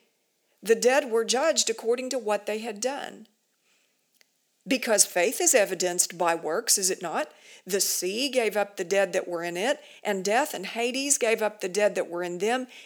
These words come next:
and each person was judged according to what they had done. That was verse thirteen. It was stated again in case the reader didn't understand how it was being underscored.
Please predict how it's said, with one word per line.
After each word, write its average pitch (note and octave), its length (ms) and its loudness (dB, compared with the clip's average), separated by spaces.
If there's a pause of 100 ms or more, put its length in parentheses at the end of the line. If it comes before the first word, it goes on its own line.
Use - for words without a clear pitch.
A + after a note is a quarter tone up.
and G3+ 240 2 (100)
each A4+ 360 0
person D4 460 -2
was A3 180 2
judged A#3 500 2
according A3+ 460 -2
to G3 140 -4
what D4 320 0
they B3+ 140 -2
had F#3 220 -8
done. F#3+ 320 2 (260)
That B3+ 180 4
was A#3 140 0
verse A#3 300 2
thirteen. A#3+ 640 -2 (680)
It A3 160 4
was G#3 180 0
stated D#4 440 2
again C#4+ 560 2
in G3 160 -2
case - 680 0 (1000)
the A#3 120 6
reader C4+ 340 2
didn't A#3 340 -2
understand A#3 640 0
how G#3+ 260 0
it - 120 -4
was G3+ 160 -2
being G3+ 360 -2 (100)
underscored. - 760 -2